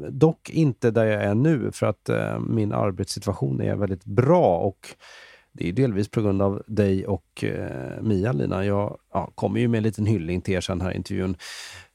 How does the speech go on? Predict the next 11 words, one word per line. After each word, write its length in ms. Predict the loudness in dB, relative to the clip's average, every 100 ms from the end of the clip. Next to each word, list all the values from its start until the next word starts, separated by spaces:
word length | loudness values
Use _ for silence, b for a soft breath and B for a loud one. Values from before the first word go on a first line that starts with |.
| _
Men 460 | 4 6 6 4 -2 _ _ _ _ _ 2
vi 200 | 4 6
ska 160 | 6
i 20 |
alla 160 | 6 6
fall 200 | 4 4
nu 200 | 4 4
lyssna 420 | 4 4 4 2
på 360 | 2 2 2 0 _ _ -6
två 300 | 0 2 0
gamla 360 | 0 0 2 0